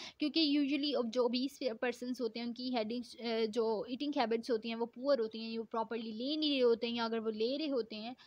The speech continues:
तो उनका जो बेबी होता है उस तक वो कंज्यूम नहीं हो पा रहा होता, उनकी बॉडी सारा कुछ यूटिलाइज कर लेती है, वो हेल्दी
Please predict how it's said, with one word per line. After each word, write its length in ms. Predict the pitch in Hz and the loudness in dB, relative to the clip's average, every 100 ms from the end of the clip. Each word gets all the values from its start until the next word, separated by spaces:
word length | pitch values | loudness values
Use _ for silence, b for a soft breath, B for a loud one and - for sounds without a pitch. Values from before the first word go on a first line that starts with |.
| B B | B B
तो 100 | 262 | -6
उनका 320 | 247 262 247 240 | 0 2 4 2
जो 140 | 254 | 2
बेबी 340 | 240 247 277 | 2 2 4
होता 260 | 294 226 226 | 4 4 2
है 120 | 220 | 0
उस 200 | 226 - - | -2 -10 -6
तक 140 | 277 277 247 | -4 -4 -6
वो 120 | 240 | -6
कंज्यूम 460 | 254 254 240 277 277 | -2 -2 -2 -2 -2
नहीं 140 | 277 | -2
हो 80 | 226 | -2
पा 160 | 220 | 0
रहा 120 | 214 226 | 0 0
होता, 140 | 226 | -2
उनकी 180 | 247 269 | -4 -4
बॉडी 340 | 233 226 262 | -2 -2 -2
सारा 240 | 285 240 226 | -2 -2 -2
कुछ 220 | 247 - | -6 -8
यूटिलाइज 420 | 226 220 208 214 | -8 -6 -8 -8
कर 140 | 233 | -8
लेती 300 | 214 208 226 | -8 -8 -8
है, 80 | 226 | -6
वो 200 | 214 220 | -4 -2
हेल्दी 500 | 233 220 220 262 254 | -2 -2 -4 -6 -6